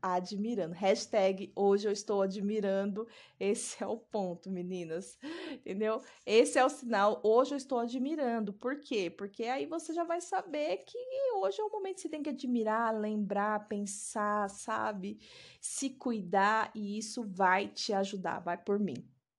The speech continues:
Vocês estão gostando do episódio? Tá legal? Olha, eu tenho bastante coisa pra compartilhar, mas eu acredito que a gente não vai conseguir,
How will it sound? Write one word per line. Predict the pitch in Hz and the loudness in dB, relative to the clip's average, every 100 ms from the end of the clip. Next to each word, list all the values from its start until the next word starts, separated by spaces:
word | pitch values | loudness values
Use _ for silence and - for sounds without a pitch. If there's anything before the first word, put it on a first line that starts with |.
| _ _ _ | _ _ _
Vocês | - 494 | -2 2
estão | - 403 | 6 8
gostando | 320 311 359 349 240 | 8 8 6 4 6
do | |
episódio? | 247 247 214 320 262 185 | 6 4 6 8 8 6
Tá | - 269 | 4 4
legal? | 226 220 254 226 160 190 _ _ _ | 2 4 6 6 4 0 _ _ _
Olha, | - 220 208 185 190 190 185 | 4 8 8 8 2 2 4
eu | 233 277 | 4 4
tenho | 311 302 | 0 2
bastante | 294 302 277 - | 0 2 -2 -2
coisa | - 359 | -2 -2
pra | 339 302 | 0 0
compartilhar, | 277 285 277 262 233 208 | 0 2 2 2 2 2
mas | 208 | 2
eu | 220 | -2
acredito | 214 220 214 | -4 -6 -4
que | 226 | -4
a | |
gente | 208 202 | -4 -2
não | 208 | 0
vai | 226 | 0
conseguir, | 233 220 226 214 175 185 214 | -2 -6 -6 -8 -4 -4 -4